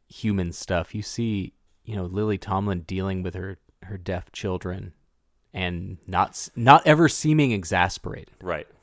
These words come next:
Speaker 1: at
Speaker 2: Well,
Speaker 1: all. But
Speaker 2: well,
Speaker 1: Ned Beatty,
Speaker 2: and seeing her husband just not even try.
Speaker 1: he is not even trying to learn sign language. These kids are twelve.
Speaker 2: <laughs> Yeah.
Speaker 1: And he is just
Speaker 2: Shoulda
Speaker 1: like,
Speaker 2: picked something up
Speaker 1: and
Speaker 2: by
Speaker 1: he's
Speaker 2: now.
Speaker 1: just doing the lame,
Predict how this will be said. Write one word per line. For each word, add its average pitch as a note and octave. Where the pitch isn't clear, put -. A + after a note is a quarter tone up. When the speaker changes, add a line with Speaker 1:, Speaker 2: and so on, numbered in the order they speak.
Speaker 1:
at A2+
Speaker 2:
Well, A2+
Speaker 1:
all. G#2
But C#3+
Speaker 2:
well, A#2+
Speaker 1:
Ned C3
Beatty, A#2
Speaker 2:
and G2
seeing B2
her G#2+
husband A2
just F#2+
not G2
even E2
try. D#2
Speaker 1:
he F3+
is C3+
not C#3+
even A#2
trying B2+
to A2+
learn G#2
sign A#2
language. G2
These C3+
kids B2+
are F2
twelve. G#2
Speaker 2:
<laughs> A2
Yeah. A2+
Speaker 1:
And D3
he F#3+
is D#3
just D#3+
Speaker 2:
Shoulda F#3
Speaker 1:
like, D3
Speaker 2:
picked D3
something A2
up F#2+
Speaker 1:
and C3+
Speaker 2:
by E3
Speaker 1:
he's G3+
Speaker 2:
now. -
Speaker 1:
just F#3+
doing F#3
the D#3
lame, D#3